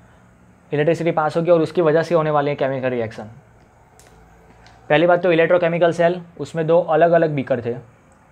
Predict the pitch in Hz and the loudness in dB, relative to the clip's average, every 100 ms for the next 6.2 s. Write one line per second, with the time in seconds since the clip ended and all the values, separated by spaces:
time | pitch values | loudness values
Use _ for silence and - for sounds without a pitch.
0 | _ _ - 143 151 151 143 147 139 143 | _ _ -6 2 2 2 0 2 0 -2
1 | 120 127 123 113 113 101 - _ _ _ | -2 -4 -4 -8 -10 -16 -20 _ _ _
2 | _ _ _ _ _ _ _ _ _ - | _ _ _ _ _ _ _ _ _ -16
3 | 117 131 135 - _ _ _ _ _ _ | -10 -8 -8 -14 _ _ _ _ _ _
4 | _ _ _ _ _ _ _ _ _ _ | _ _ _ _ _ _ _ _ _ _
5 | _ _ _ _ _ _ - 156 170 165 | _ _ _ _ _ _ 0 0 2 0
6 | 160 | -2